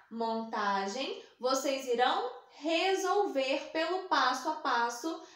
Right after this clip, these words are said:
da resolução de expressões numéricas. Número dois, já vou deixar aqui a montagem com vocês. Bernardo fabricou sete tapetes no primeiro dia,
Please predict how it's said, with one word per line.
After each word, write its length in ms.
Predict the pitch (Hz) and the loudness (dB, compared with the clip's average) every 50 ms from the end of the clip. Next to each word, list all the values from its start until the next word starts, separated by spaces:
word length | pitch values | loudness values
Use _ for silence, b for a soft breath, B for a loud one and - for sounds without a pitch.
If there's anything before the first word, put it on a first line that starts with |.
| B B | B B
da 180 | - 277 294 320 | -4 0 0 2
resolução 880 | 330 330 339 320 311 320 320 311 320 330 359 - - - 294 277 269 269 | 2 2 0 0 0 0 0 -2 -2 -2 -4 -4 -4 -2 -2 -2 -2 -2
de 120 | 269 269 277 | -2 -2 -4
expressões 720 | 277 - - - 302 220 233 - - 269 247 233 233 233 | -6 -6 -6 -4 -4 -4 -4 -4 -4 -4 -4 -4 -6 -8
numéricas. 920 | 285 339 392 392 - - - - - - - - - - - - - - b b b b b b b b b | -6 -4 -2 -2 -2 -2 -6 -8 -12 -18 -20 -20 -18 -18 -18 -18 -20 -20 b b b b b b b b b
Número 540 | - 320 381 403 392 403 415 427 427 - 226 | -4 -2 0 2 2 2 2 2 0 -2 2
dois, 560 | 226 262 262 262 262 247 240 214 208 208 - | 4 4 4 6 6 6 4 4 4 0 -2
já 160 | - 226 220 226 | -2 0 0 0
vou 100 | 262 262 | -2 -2
deixar 460 | 277 294 294 - 320 302 277 277 269 | -2 -2 -4 -2 0 0 0 0 -2
aqui 120 | - 320 | -2 -2
a 100 | 302 302 | -4 -2
montagem 640 | 320 349 359 381 - - 311 285 285 302 294 294 294 | -2 -4 -6 -6 -4 -2 0 2 2 0 -2 -4 -6
com 180 | - 311 294 294 | -6 -6 -4 -4
vocês. 680 | 320 381 - - 208 - - - - - - - - b b b b b b b b b b | -4 -4 -4 -4 -6 -6 -8 -10 -14 -16 -18 -18 -18 b b b b b b b b b b
Bernardo 1040 | - 226 330 427 - - 262 233 220 226 240 247 247 233 220 202 180 190 190 185 - - | -4 -2 -2 -2 -2 -2 -4 -2 0 2 4 4 4 4 0 -2 -2 -2 -2 -2 -2 -2
fabricou 1040 | - 320 339 392 381 381 381 381 - - 269 233 233 240 240 254 277 - - B B B B B B | 0 2 4 4 4 2 0 0 0 2 2 4 6 6 4 4 2 0 -6 B B B B B B
sete 600 | - - - 381 370 403 494 - - 440 415 415 | -20 -2 0 2 4 4 4 2 2 -2 0 2
tapetes 680 | 392 359 359 - 285 277 269 247 254 - 277 269 240 | 0 0 0 2 2 4 4 4 4 2 -4 -6 -6
no 160 | 254 254 254 | -6 -4 -4
primeiro 800 | - 247 247 240 226 226 233 247 277 320 392 440 440 427 403 - | -4 -4 -2 -2 0 4 4 4 6 4 4 4 4 2 2 0
dia, 1000 | 202 202 208 208 202 202 202 202 196 196 196 196 196 208 214 - - 508 480 | -2 -4 -4 -4 -2 -2 -2 -2 -2 0 0 0 0 0 0 0 -2 -4 -4